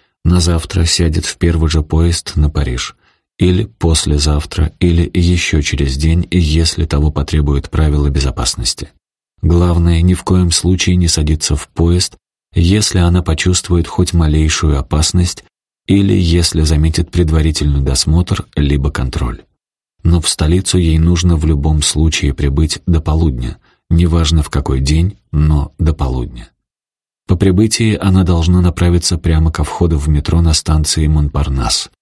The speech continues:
Там её будет ждать агент О С О. Дальнейшее его забота. Агент подойдёт сам. Ей ничего предпринимать не нужно. Он скажет: «Две ваши книги у меня,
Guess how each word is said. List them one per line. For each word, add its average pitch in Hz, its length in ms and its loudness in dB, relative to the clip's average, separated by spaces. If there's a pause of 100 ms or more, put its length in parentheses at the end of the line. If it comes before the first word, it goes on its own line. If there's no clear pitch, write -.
(340)
Там 101 180 2
её 98 300 2
будет 82 320 0
ждать 80 400 0
агент 76 520 0
О 78 160 0
С 69 280 -2
О. 62 240 -6 (160)
Дальнейшее 78 960 0
его 87 360 0
забота. 58 500 -8 (500)
Агент 87 500 0
подойдёт 80 460 0
сам. 67 380 -2 (460)
Ей 90 280 2
ничего 92 540 2
предпринимать 80 800 0
не 76 120 2
нужно. 64 460 -4 (140)
Он 101 120 2
скажет: 80 600 -2
«Две 95 320 2
ваши 104 320 0
книги 95 400 2
у 92 180 0
меня, 82 480 2